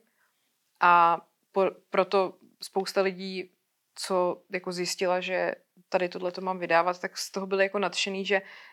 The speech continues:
je, tak my si to konečně jako urovnáme, jak tam ty jednotlivé věci šly za sebou a tak. Na druhou stranu dneska, když jsem byla v,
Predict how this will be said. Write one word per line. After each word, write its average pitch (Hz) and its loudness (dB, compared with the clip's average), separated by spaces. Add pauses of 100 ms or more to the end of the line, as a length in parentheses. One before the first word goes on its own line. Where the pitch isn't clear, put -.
je, 202 8
tak 202 2
my 196 -4
si 190 -6
to 196 -6
konečně 185 -4
jako 180 -10
urovnáme, 156 -2 (100)
jak - -8 (240)
tam 175 -10
ty 180 -2
jednotlivé 175 -4
věci 175 -8
šly 170 -4
za 165 -2
sebou 175 -6
a 170 -4
tak. - -8 (880)
Na 185 -8
druhou 185 -4
stranu 180 -6
dneska, 180 -6 (140)
když - -12
jsem 180 -8
byla 175 -2
v, - -20